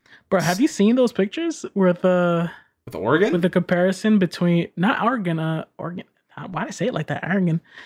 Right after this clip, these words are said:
Speaker 1: Not, uh, Oregon, but, uh, California when it was on fire and the sky was orange like it was in, uh,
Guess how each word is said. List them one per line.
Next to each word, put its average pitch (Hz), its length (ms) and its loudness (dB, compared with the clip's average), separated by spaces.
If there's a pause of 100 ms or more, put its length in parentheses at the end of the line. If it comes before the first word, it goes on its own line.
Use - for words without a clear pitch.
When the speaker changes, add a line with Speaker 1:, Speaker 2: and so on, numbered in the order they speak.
(140)
Speaker 1:
Not, 202 260 2
uh, 220 480 2 (260)
Oregon, 175 540 2
but, 165 200 2
uh, 160 300 2
California 175 880 0
when 160 160 -2
it 156 80 0
was 156 160 0
on 151 140 0
fire 165 500 0 (400)
and 151 140 0
the 143 60 0
sky 160 320 -2
was 156 240 -2
orange 156 600 -2
like 143 260 -8
it 147 100 -8
was 151 280 -4
in, 147 220 -6
uh, 147 320 -8